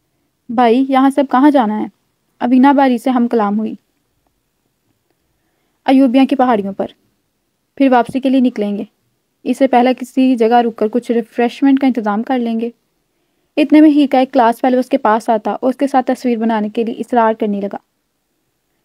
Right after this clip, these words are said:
हीर ने गहरी सांस भरकर हामी भरी। इससे पहले कोई मोबाइल में तस्वीर उतारता,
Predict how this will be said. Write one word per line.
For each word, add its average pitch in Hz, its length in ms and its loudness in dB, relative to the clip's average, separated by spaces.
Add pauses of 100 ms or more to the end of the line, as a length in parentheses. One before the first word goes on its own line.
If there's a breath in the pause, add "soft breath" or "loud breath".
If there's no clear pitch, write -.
हीर 285 100 6
ने 285 100 4
गहरी 254 260 0
सांस 226 320 -2
भरकर 226 260 -2
हामी 208 280 -4
भरी। 208 200 -6 (2000)
इससे 320 200 0
पहले 311 240 2
कोई 320 180 2
मोबाइल 285 400 4
में 277 100 4
तस्वीर 262 420 0
उतारता, 214 540 -2